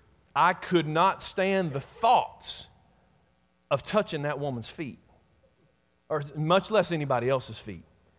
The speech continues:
I'd just say, "Listen, baby, I, I don't, I don't do feet."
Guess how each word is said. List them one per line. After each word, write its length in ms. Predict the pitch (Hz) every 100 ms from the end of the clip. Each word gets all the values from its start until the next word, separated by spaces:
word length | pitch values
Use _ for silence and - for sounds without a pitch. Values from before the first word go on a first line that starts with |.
| -
I'd 180 | 135 151
just 160 | 156
say, 160 | - 147
"Listen, 380 | 131 175 - 113
baby, 260 | 117 117
I, 140 | 117 135
I 140 | 117 143
don't, 180 | 165 147 - - -
I 140 | 131 156
don't 200 | 170 151
do 120 | 156
feet." 320 | - 180 131